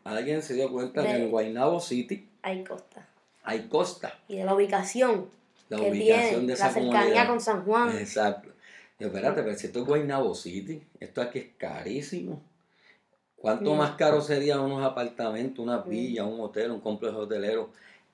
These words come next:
Speaker 1: en el único pedazo que tiene Guaynabo, que es marítimo,
Speaker 2: Ujú.
Speaker 1: que da a la bahía? Pero ¿qué pasa? Para los desarrolladores había un problema, que hay
Speaker 2: La
Speaker 1: gente
Speaker 2: comunidad vietnam-
Speaker 1: viviendo, una comunidad. Entonces,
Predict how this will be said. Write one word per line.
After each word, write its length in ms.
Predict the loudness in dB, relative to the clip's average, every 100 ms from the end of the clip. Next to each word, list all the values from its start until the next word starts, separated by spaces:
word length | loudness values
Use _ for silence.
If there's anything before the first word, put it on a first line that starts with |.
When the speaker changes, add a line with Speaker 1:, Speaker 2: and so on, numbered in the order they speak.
| _
Speaker 1:
en 380 | -6 -6 -4 -4
el 180 | -4 -4
único 500 | -4 -4 0 0 0
pedazo 680 | -4 -4 -6 -8 -8 -8
que 120 | -8
tiene 360 | -8 -6 -6 -4
Guaynabo, 600 | -6 -6 -4 -2 -2 -2
que 120 | -6 -10
es 80 | -8
marítimo, 580 | -6 -4 -6 -8 -14 -16 _
Speaker 2:
Ujú. 260 | -8 -8 -8
Speaker 1:
que 180 | -10 -10
da 360 | -8 -8 -8
a 120 | -8 -8
la 120 | -8
bahía? 420 | -6 -6 -6 -8 -14 _ _ _ _
Pero 240 | -8 -6
¿qué 120 | -6 -6
pasa? 440 | -2 -2 -4 -14 -18 _ _ _ _ _ _ _
Para 160 | -8 -6
los 160 | -6 -8
desarrolladores 800 | -8 -8 -6 -4 -4 -4 -4 -2
había 140 | -4
un 100 | -4
problema, 560 | -4 -2 0 -2 -6 -10 -20 -20 _ _ _ _ _ _
que 80 | -14
hay 100 | -8
Speaker 2:
La 100 | -4
Speaker 1:
gente 140 | -2 0
Speaker 2:
comunidad 360 | 0 4 8
vietnam- 180 | 8 8
Speaker 1:
viviendo, 420 | 6 4 2 0 -4
una 280 | -6 -8
comunidad. 560 | -6 -6 -4 -6 -8 -12 _ _ _ _ _ _ _
Entonces, 760 | -8 -6 -6 -2 -2 -2 -4 -12